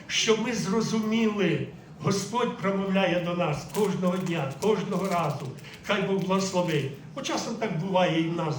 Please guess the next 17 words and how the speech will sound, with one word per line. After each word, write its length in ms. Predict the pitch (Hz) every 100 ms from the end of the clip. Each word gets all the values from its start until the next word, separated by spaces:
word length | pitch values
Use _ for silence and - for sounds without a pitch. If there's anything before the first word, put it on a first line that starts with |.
| -
дорослих, 540 | 156 151 135 - 120 117 - - -
що 140 | 226
ми 440 | 220 208 175 165 165 -
чуємо 320 | - 320 220 196
те, 100 | 190
що 180 | - 190
хочемо 380 | 262 262 208 190
чути, 500 | 202 175 165 143 - - -
ну, 80 | 285
а 140 | 220
остальне 520 | - - 202 190 180
то 140 | 160 151
таке 460 | 151 - 131 - - - -
воно. 500 | 131 143 131 120 - - -
Хай 180 | 226 190
Бог 300 | 196 - 185
поможе 540 | 185 226 - 147